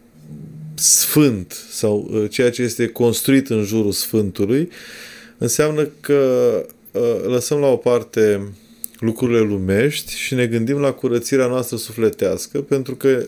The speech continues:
nu este important ce se întâmplă acum, ci este important ca în viața noastră veșnică, în viața care urmează după aceasta, să trăim, uh, sau, mă rog, să fim, um,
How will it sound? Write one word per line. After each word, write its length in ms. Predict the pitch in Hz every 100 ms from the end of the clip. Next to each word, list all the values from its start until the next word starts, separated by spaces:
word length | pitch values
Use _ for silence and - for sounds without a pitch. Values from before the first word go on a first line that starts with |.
| - 131
nu 80 |
este 220 | 143 135 135
important 720 | 120 120 113 - 123 113 110
ce 140 | 117
se 160 | 107 110
întâmplă 480 | 101 - 110 107 98
acum, 460 | 92 117 139 180 - - - - -
ci 80 | -
este 260 | 113 -
important 720 | 139 123 113 107 - 131 143 143
ca 140 | 139
în 140 | 117 107
viața 360 | 131 139 127
noastră 360 | 117 127 - 110
veșnică, 720 | 98 123 131 - 92 - 113
în 100 | 123
viața 420 | 104 110 110 107
care 240 | 98 104 104
urmează 580 | 101 98 104 135 131 110
după 340 | 95 - 98
aceasta, 720 | 92 - 85 - - 123 175 - _ - - - - - -
să 220 | - - 131
trăim, 600 | 123 113 123 151 156 156 -
uh, 280 | - 127 123 123
sau, 200 | 135 131
mă 60 |
rog, 140 | 120 -
să 240 | 120 110
fim, 720 | 110 - - 135 139 139 131 - - _ -
um, 380 | 120 117 117